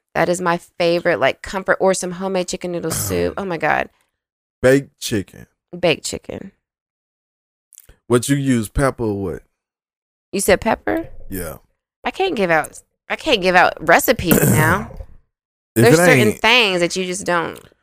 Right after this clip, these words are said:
Speaker 1: share.
Speaker 2: I, I watched a YouTube the other day, and this dude was making. I, I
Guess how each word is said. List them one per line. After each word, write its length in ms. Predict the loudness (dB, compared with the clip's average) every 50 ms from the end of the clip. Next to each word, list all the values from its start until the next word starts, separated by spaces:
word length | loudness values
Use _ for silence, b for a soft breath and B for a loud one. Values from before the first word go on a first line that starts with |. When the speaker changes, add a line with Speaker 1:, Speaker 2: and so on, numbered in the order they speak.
| _ _ _ _ _ _ _ _ _ _ _
Speaker 1:
share. 640 | -4 -2 -2 0 2 2 2 2 0 -2 -4 -8 _ _ _ _
Speaker 2:
I, 80 | 0 2
I 20 |
watched 400 | 2 2 2 0 -2 -4 -6 -6
a 40 | -8 -8
YouTube 560 | -8 -8 -8 -8 -8 -8 -8 -10 -10 -8 -8
the 140 | -8 -8 -8
other 120 | -8 -10
day, 300 | -10 -8 -8 -6 -8 -8 -12 _ _ _ _ _ _ _ _ _ _ _ _ _ _ _ _ _ _ _ _ _
and 120 | -12 -10
this 160 | -10 -10 -12 -8
dude 480 | -4 -2 -2 0 0 0 -2 -4 -6 _ _ _
was 160 | -4 -4 0
making. 400 | 2 2 2 2 -2 -8 -12 -8 _
I, 140 | -4 -4 -2 _
I 260 | 4 6 6 8 6